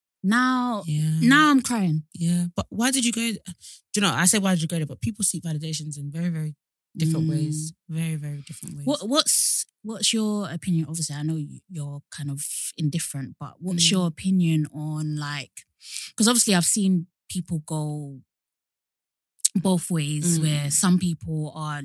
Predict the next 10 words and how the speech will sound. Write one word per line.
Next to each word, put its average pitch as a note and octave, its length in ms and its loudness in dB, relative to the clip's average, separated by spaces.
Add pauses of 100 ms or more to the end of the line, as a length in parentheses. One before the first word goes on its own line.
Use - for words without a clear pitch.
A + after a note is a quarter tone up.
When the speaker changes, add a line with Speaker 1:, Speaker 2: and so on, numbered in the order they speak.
Speaker 1:
literally F3 400 0
rejoicing D3 640 -2
at C3 100 -8
his C#3 140 -12
death, C#3 480 -12
Speaker 2:
Mm. D#3+ 300 0 (360)
Speaker 1:
um, F3+ 320 4
<clears throat> - 40 -10
and D#3 320 0
others D#3 640 -2